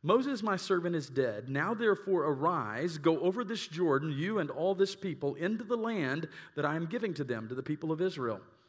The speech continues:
Every place that the sole of your foot will tread upon, I have given to you, just as I promised to Moses.'" From the wilderness and this Lebanon, as far as the great river, the river Euphrates, all the land of the Hittites to the great sea,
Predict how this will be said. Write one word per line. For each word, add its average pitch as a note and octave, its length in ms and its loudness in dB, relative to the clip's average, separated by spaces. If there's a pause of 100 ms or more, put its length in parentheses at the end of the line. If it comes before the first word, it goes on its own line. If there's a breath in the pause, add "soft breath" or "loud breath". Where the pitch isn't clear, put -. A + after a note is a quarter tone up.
(560 soft breath)
Every A#3 320 4
place C#3+ 520 2
that D3 140 -4
the D3+ 80 -4
sole F3+ 280 -2
of E3 100 -2
your E3 120 2
foot F3 260 -2
will D#3+ 80 -2
tread F#3+ 260 -2
upon, B2+ 480 -2
I D3+ 200 -2
have C#3+ 180 -2
given F3+ 240 2
to D#3 100 -2
you, E3 300 0
just D3+ 340 -4
as F#3 100 -8
I F3+ 120 0
promised D3 600 -8
to D3 100 -12
Moses.'" C3+ 580 -6 (720 soft breath)
From C#3+ 160 -4
the D3 80 4
wilderness C#3+ 640 0
and C3+ 160 -6
this D#3+ 160 -4
Lebanon, C#3+ 440 -2
as A#2+ 160 -8
far F#3 280 -2
as D3 140 0
the D3 80 0
great D3 340 0
river, D3 300 0
the A#2+ 120 -4
river D3+ 200 0
Euphrates, C3+ 840 0
all F#3+ 320 2
the G3 100 2
land F3 280 2
of D3 60 0
the C#3+ 60 -4
Hittites D3+ 540 -2
to D#3 100 -6
the C#3 80 -4
great D#3+ 300 0
sea, F3 420 -6